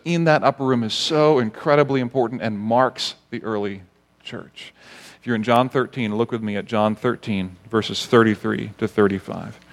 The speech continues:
He leans into them and he says, "My children," and this is right after Judas walks up and out of the room, "My children," which is a loving, tender tone, "I will be with you only a little longer.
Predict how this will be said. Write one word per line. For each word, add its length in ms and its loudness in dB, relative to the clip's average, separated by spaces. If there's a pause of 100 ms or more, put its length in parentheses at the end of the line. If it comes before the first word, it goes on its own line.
(720)
He 140 -4
leans 420 2
into 200 2
them 220 2
and 80 -2
he 40 -2
says, 220 0
"My 200 2
children," 460 -2 (180)
and 100 -4
this 120 2
is 140 -8
right 320 4
after 360 2
Judas 480 -2
walks 460 0
up 160 0
and 140 -6
out 200 2
of 100 0
the 60 -2
room, 340 -6 (680)
"My 240 2
children," 400 0
which 60 -8
is 100 -6
a 40 0
loving, 380 2
tender 340 -2
tone, 380 -6 (540)
"I 160 2
will 140 4
be 140 2
with 180 2
you 160 2
only 260 0
a 60 4
little 300 2
longer. 400 -2